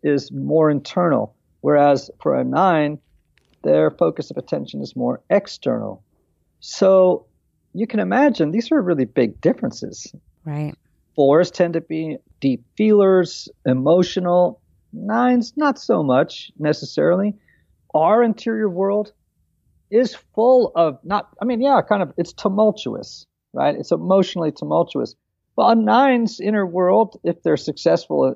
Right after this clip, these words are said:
Speaker 1: at their strategy, is very peaceful and, and kind of tranquil.
Speaker 2: Hmm.
Speaker 1: Well, that can lead to a lot of misunderstandings in a relationship, right?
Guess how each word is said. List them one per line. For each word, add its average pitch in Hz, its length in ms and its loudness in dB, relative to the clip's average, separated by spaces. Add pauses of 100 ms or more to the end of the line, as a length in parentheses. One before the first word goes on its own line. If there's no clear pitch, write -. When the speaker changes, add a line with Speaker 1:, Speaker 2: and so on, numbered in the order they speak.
Speaker 1:
at 139 160 0
their 117 160 2
strategy, 131 720 0
is 156 320 -2
very 151 220 -2
peaceful - 720 0
and, 180 200 0
and 175 300 -2
kind 190 220 2
of 208 60 2
tranquil. 214 560 -2 (220)
Speaker 2:
Hmm. 175 300 -6 (160)
Speaker 1:
Well, 220 380 0 (560)
that 277 180 2
can 240 140 0
lead 190 200 -6
to 156 180 -2
a - 40 2
lot 185 280 2
of 151 120 -2 (160)
misunderstandings 170 1000 -4
in 127 80 -4
a 120 60 -4
relationship, 123 800 -2
right? 135 260 2